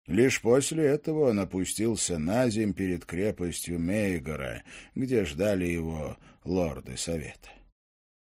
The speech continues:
"Он сильно переменился с тех пор, как я последний раз его видел", — пишет Беннифер.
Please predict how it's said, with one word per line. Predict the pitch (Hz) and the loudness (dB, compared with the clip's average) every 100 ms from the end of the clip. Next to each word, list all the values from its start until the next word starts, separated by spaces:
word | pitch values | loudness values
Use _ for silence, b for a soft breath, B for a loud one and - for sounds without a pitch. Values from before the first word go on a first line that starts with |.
| _ | _
"Он | - 113 101 | 2 2 4
сильно | 110 147 156 156 | 4 4 4 4
переменился | 135 143 139 127 131 156 139 139 117 | 4 6 6 6 6 6 6 4 2
с | |
тех | - 110 - | 4 2 2
пор, | 95 123 120 | 4 4 4
как | 107 90 | 2 0
я | 90 113 | 0 0
последний | - 98 - 82 98 120 123 120 98 | 2 0 0 0 0 0 0 0 0
раз | 85 82 - | 0 -4 -4
его | 95 101 | 0 2
видел", — | 107 123 107 87 76 | 2 2 0 0 -4
пишет | 76 73 - 73 | -6 -10 -10 -10
Беннифер. | 71 - - - - - | -10 -10 -10 -14 -16 -16